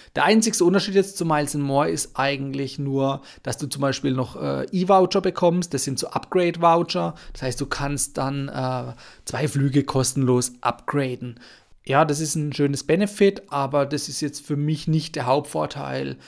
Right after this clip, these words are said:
für, äh, einen Vielfliegerstatus und von daher, ja, wenn man sich die geringeren Qualifikationsanforderungen in anderen Vielfliegerprogrammen anschaut und, äh, sich dessen bewusst macht, dann ist es auf jeden Fall sehr attraktiv,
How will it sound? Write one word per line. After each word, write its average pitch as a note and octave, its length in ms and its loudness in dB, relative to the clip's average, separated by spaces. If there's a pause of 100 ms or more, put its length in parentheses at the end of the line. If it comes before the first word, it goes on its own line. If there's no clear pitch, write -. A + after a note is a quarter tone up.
(280)
für, C#3 800 4
äh, B2+ 300 -4
einen A#2+ 140 -4
Vielfliegerstatus F#3 920 4
und D#3 80 -4
von C#3+ 120 -4
daher, C3+ 440 0 (400)
ja, A#2+ 260 0
wenn A#2+ 140 0
man C#3 80 0
sich C#3+ 220 -4
die C#3 180 -2
geringeren E3 500 0
Qualifikationsanforderungen F3+ 1300 0
in - 20 -10
anderen F3 360 -2
Vielfliegerprogrammen D#3+ 880 -2
anschaut C#3+ 760 -4 (180)
und, B2+ 360 -6
äh, C3+ 240 -8
sich - 180 -10
dessen B2+ 300 -8
bewusst B2+ 480 -4
macht, A#2+ 240 -4 (400)
dann C#3+ 200 -2
ist E3 120 0
es D#3+ 60 -2
auf D#3 140 -2
jeden C#3 260 -2
Fall B2+ 460 -6
sehr E3 320 0
attraktiv, D#3 760 -4